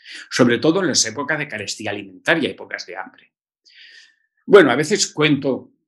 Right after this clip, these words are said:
vámonos a la edad de las glaciaciones, pero verdaderamente nuestros genes no han cambiado desde entonces. ¿Y cómo sobrevivieron? Porque tenían la energía acumulada suficiente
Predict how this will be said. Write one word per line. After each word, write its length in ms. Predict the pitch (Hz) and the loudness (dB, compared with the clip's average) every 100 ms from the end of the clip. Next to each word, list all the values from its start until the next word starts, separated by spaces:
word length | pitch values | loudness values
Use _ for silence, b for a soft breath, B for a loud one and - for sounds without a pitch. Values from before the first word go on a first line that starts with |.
| _ _ - _ | _ _ -20 _
vámonos 680 | 107 139 175 170 165 - - | 0 2 2 0 0 -2 0
a 60 | |
la 120 | 139 | 0
edad 160 | 139 151 | 2 0
de 80 | 151 | 0
las 180 | 135 131 | -2 -4
glaciaciones, 680 | 131 135 120 160 151 - | -6 -6 -2 0 0 -2
pero 360 | - 135 123 - | -6 -2 -2 -2
verdaderamente 1080 | - 131 117 117 143 185 196 196 110 - _ _ - _ _ | -8 -2 -2 0 2 2 0 -4 -8 -8 _ _ -20 _ _
nuestros 420 | 123 135 - 120 | 2 2 2 -2
genes 260 | 180 160 123 | 0 0 0
no 60 | |
han 80 | 139 | 0
cambiado 400 | 139 110 135 147 | -2 -2 -2 -2
desde 180 | 107 107 | -8 -12
entonces. 540 | 92 127 - - - _ _ _ _ _ - _ _ _ _ _ _ b b b b b b b | -16 -18 -18 -20 -20 _ _ _ _ _ -20 _ _ _ _ _ _ b b b b b b b
¿Y 120 | 135 | 2
cómo 340 | 143 - 214 226 | 2 6 6 6
sobrevivieron? 880 | - 170 151 139 139 185 107 - _ _ _ _ | 4 2 4 2 4 0 0 -10 _ _ _ _
Porque 300 | - 123 117 | -2 0 -2
tenían 400 | 110 107 151 170 | -6 -2 0 2
la 120 | 135 | 2
energía 480 | 120 110 98 - 175 | 0 -4 -12 -2 -2
acumulada 520 | - 139 135 151 113 | -2 -4 -2 -2 -2
suficiente 920 | - - 151 - 107 160 147 - - | -4 -2 -4 -4 0 2 2 0 -12